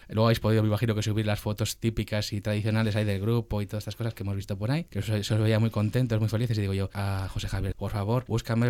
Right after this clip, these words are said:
el modo porque esto hay que contarlo, ¿eh? Esto es noticia", ¿no? A veces hay noticias que, que son más agradables de dar que otras, ¿no? Yo creo que este ha sido el broche final. También agradeceros el haber, eh, venido hoy aquí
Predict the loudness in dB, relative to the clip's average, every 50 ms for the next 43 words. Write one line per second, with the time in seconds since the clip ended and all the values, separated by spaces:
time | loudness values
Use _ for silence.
0 | 4 2 2 2 0 0 -2 -2 -4 -6 -6 -6 -6 -8 -8 -6 -6 -4 -2 0
1 | 0 0 0 -2 -2 0 0 -2 0 -2 -2 -4 -4 -4 -6 -6 -2 0 0 2
2 | 2 0 0 -2 -4 -4 -4 -6 -4 -4 -4 -4 -6 -8 -6 -4 -2 -2 0 0
3 | 2 2 2 4 2 2 0 0 0 0 0 0 0 -2 -4 -4 -4 -2 0 2
4 | 4 4 4 4 4 2 4 4 2 2 2 2 0 0 0 0 0 -2 -2 0
5 | -2 -2 0 -2 -2 -4 -6 -10 -4 0 2 2 4 2 2 2 2 2 2 2
6 | 2 0 0 0 -2 0 0 2 2 0 0 -2 -6 -8 -6 -4 -2 0 0 0
7 | 0 0 -2 -2 -2 0 0 -2 -2 0 0 0 0 0 -2 -2 -2 -2 0 0
8 | 0 0 -2 -4 -6 -6 -6 -6 -4 -4 -6 -6 -6 -4 -2 -2 0 0 0 0
9 | 0 -2 -2 -4 -8